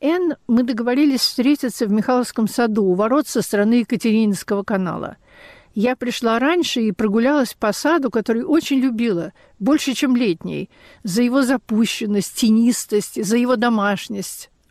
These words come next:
По нему, бывало, бродишь, как по какому-то частному, единоличному саду.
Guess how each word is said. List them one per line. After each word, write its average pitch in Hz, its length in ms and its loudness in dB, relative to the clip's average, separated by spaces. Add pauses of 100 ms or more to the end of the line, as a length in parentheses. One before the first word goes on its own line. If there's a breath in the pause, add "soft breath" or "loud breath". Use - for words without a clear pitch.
(140)
По 214 60 2
нему, 262 320 4
бывало, 262 400 0
бродишь, 233 400 0
как - 180 -10
по 262 100 -4
какому-то 269 480 0
частному, 208 680 -2
единоличному 247 880 2
саду. 196 440 -4